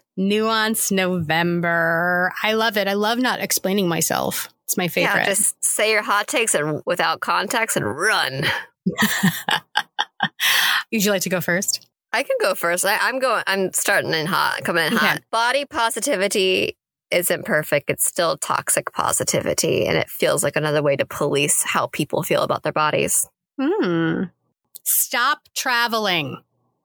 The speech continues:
Speaker 2: <laughs>
Speaker 1: Especially to remote places with limited hospitals,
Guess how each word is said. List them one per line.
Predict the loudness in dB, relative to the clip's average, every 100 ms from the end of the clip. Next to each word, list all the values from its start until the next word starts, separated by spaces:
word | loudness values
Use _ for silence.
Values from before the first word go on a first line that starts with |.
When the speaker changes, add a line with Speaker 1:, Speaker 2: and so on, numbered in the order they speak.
| _ _ _ _ -4
Speaker 2:
<laughs> | 0 2 2 0 0 -2 0
Speaker 1:
Especially | 0 0 0 0 0 2 0 0 0 0
to | 0 -2
remote | 0 0 0 0 -2
places | 0 0 2 2 0
with | 0 0
limited | 0 2 2 0
hospitals, | 0 0 0 -2 0 0